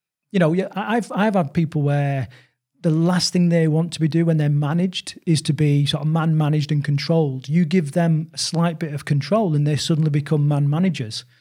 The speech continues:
you know, and, and I've seen that quite a bit. And, and I've seen people that, that try and lead people with a stick, you know, and, um, whether it's carrot and stick or just stick. Um, I think today's society, I, I'm not sure how much that would,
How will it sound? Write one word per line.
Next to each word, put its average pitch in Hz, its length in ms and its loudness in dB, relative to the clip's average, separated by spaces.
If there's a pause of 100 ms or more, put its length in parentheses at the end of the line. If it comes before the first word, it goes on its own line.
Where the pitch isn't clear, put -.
(240)
you 160 100 0
know, 147 100 4
and, 151 80 0
and 175 140 0
I've 170 120 2
seen 165 220 2
that 165 180 -2
quite 156 260 -2
a 139 40 -6
bit. 160 340 -4 (260)
And, 151 140 -2
and 143 140 -2
I've 143 100 -2
seen 160 160 0
people 151 280 0
that, 143 280 -4
that 147 100 -8
try 151 240 -2
and 151 180 2
lead 151 380 0
people 143 320 -2 (140)
with 147 160 0
a 165 40 2
stick, - 440 -6 (680)
you 147 80 -4
know, 147 360 0 (100)
and, 143 400 0
um, 143 460 0 (1040)
whether 151 180 2
it's - 200 -6 (140)
carrot 170 320 0
and 156 200 0
stick 175 300 -6
or 135 120 -2
just 143 400 -2
stick. - 400 -6 (680)
Um, 143 540 0 (160)
I - 60 -14
think 185 180 -2
today's 160 640 0 (220)
society, 147 680 -4
I, 123 160 -8
I'm 135 80 -4
not 139 160 -8
sure 131 220 -4
how 135 160 -2
much - 280 -6
that 139 160 -4
would, 131 260 -10